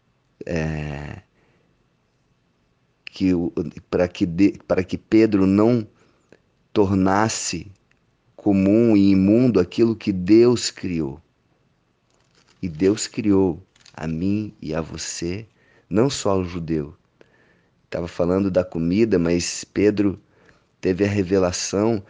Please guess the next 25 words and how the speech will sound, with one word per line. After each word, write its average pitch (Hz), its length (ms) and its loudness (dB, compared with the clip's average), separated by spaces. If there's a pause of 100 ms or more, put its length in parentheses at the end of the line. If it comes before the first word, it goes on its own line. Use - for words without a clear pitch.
(160)
e 85 120 -12
que, 95 420 2
que - 160 -10
Deus 107 380 2
tava 104 240 -2
falando 98 500 -2
também, 95 680 -2 (1200)
não 98 180 0
só 123 380 -6
de 98 140 -8
comida, 85 460 -2
estava 78 280 -6
falando 95 600 -2 (280)
de 95 160 -8
nós, 80 640 -4 (800)
da 82 100 -8
criação 107 920 -2
de 107 120 -14
Deus. - 560 -10 (840)
Deus 107 380 4
não 101 160 0
faz 98 260 -2
acepção 87 540 -6
de - 100 -12
pessoas. - 720 -14